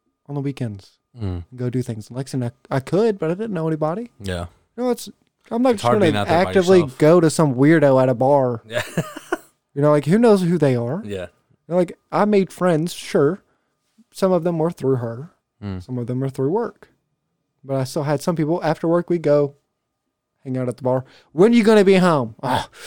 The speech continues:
Speaker 1: <laughs>
Speaker 2: Oh my God.
Speaker 1: So I don't have to, I don't have to deal with that, you know? And I don't have to deal with, especially with Christina, like, wondering where I'm at.
Speaker 2: Mm.
Speaker 1: "Hey, I'm over here." Cool.
Speaker 2: Cool.
Speaker 1: Same thing with her. "Hey, I'm
Speaker 2: Yeah.
Speaker 1: over at so-and-so's." Cool.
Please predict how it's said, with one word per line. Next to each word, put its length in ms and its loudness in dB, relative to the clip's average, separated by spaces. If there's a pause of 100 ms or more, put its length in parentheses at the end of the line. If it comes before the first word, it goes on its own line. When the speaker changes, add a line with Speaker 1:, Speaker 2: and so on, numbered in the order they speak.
(100)
Speaker 1:
<laughs> 100 -2 (640)
Speaker 2:
Oh 60 -12
my 100 -10
God. 400 -4
Speaker 1:
So 160 0
I 20 4
don't 100 4
have 120 0
to, 100 2
I 60 2
don't 100 0
have 80 -4
to 80 -2
deal 200 0
with 140 2
that, 240 -6
you 60 -12
know? 220 -8
And 160 -6
I 80 -6
don't 100 -4
have 140 -8
to 80 -6
deal 240 0
with, 280 -4 (460)
especially 300 -4
with 100 -6
Christina, 520 -6
like, 260 -10
wondering 260 -6
where 220 -6
I'm 100 -8
at. 320 -8 (420)
Speaker 2:
Mm. 220 -8 (420)
Speaker 1:
"Hey, 120 -4
I'm 120 -4
over 140 -6
here." 160 -8 (140)
Cool. 160 -16 (1300)
Speaker 2:
Cool. 180 -4 (500)
Speaker 1:
Same 160 -8
thing 160 -4
with 120 -2
her. 180 -4 (260)
"Hey, 100 -6
I'm 80 -2
Speaker 2:
Yeah. 40 -2
Speaker 1:
over 200 0
at 120 -2
so-and-so's." 420 -4
Cool. 200 -6